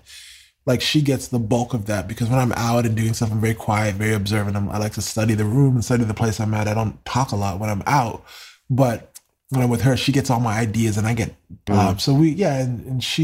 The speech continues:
Speaker 1: you know, she, she's been very supportive, and, like, without her, I don't know how far I would have made it in this industry, because,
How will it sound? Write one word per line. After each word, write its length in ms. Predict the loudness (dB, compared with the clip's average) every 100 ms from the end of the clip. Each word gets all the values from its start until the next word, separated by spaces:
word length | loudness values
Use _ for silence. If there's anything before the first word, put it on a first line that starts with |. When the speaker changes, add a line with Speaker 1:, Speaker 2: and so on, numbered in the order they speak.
| 2
Speaker 1:
you 100 | 2
know, 140 | 0 0
she, 320 | 2 2 2
she's 240 | 2 2
been 240 | 2 2 4
very 180 | 4 2
supportive, 520 | -4 -4 -2 0 0
and, 120 | 0
like, 200 | -2 -4
without 320 | 0 2 2
her, 180 | -2 -4
I 60 | -2
don't 140 | 0
know 80 | 0
how 120 | -2
far 200 | -2 0
I 40 | 2
would 100 | 0
have 80 | 0
made 200 | 0 -2
it 140 | -4
in 120 | -4
this 180 | -4 -2
industry, 380 | -2 -2 -2 -2
because, 440 | -2 -2 0 -2